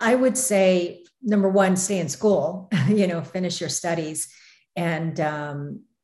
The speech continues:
and, and then just really focus on what it is that, you know, you like. We all admire people in our fields, you know, look at how they,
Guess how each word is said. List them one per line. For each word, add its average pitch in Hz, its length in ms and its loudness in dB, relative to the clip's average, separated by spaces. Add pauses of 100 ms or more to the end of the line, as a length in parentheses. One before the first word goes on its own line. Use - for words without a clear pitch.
(180)
and, 175 220 -10
and 185 160 0
then 214 200 0
just - 500 -4
really 240 420 0
focus 202 600 -4
on 175 560 -8 (380)
what 196 180 2
it 226 100 0
is 208 220 2
that, - 280 -6 (280)
you 202 120 -2
know, 185 100 2
you 175 200 -2
like. 165 520 -6
We 185 160 2
all 247 180 2
admire 165 800 -2
people 180 280 -6
in 147 100 -8
our 135 120 -4
fields, 135 640 -8 (320)
you 196 100 -2
know, 196 160 2
look 202 280 0
at 262 120 -8
how 220 260 -4
they, 190 380 -2